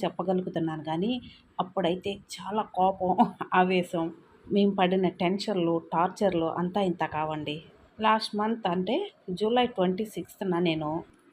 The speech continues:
PhonePe నుంచి సెల్ఫ్ ట్రాన్స్‌ఫర్ చేద్దాం అనుకున్నానండి, కానీ మనీ ట్రాన్స్‌ఫర్ అవ్వటం లేదు. PhonePeలో కానీ Google Payలో కానీ అమౌంట్ అంటే బ్యాలెన్స్ అమౌంట్ చక్కగా చూపిస్తుంది, కానీ ఎవరికి ట్రాన్స్‌ఫర్ చేద్దామన్నా అవ్వటం లేదు. యాక్చువల్గా నాకు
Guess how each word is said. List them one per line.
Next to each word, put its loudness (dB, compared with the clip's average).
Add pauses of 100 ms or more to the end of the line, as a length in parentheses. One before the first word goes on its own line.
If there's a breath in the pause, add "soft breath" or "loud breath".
(120)
PhonePe 4
నుంచి 2 (160)
సెల్ఫ్ 2
ట్రాన్స్‌ఫర్ 0
చేద్దాం 0
అనుకున్నానండి, -4 (480)
కానీ 6
మనీ 4 (120)
ట్రాన్స్‌ఫర్ 2
అవ్వటం 2
లేదు. -4 (460)
PhonePeలో 4
కానీ 2 (120)
Google 4
Payలో 4
కానీ 2 (260)
అమౌంట్ 2 (160)
అంటే 0 (120)
బ్యాలెన్స్ 2
అమౌంట్ -2 (140)
చక్కగా -2
చూపిస్తుంది, -4 (500)
కానీ 2
ఎవరికి 0
ట్రాన్స్‌ఫర్ 0
చేద్దామన్నా 2
అవ్వటం 0 (100)
లేదు. -8 (480)
యాక్చువల్గా 2
నాకు 2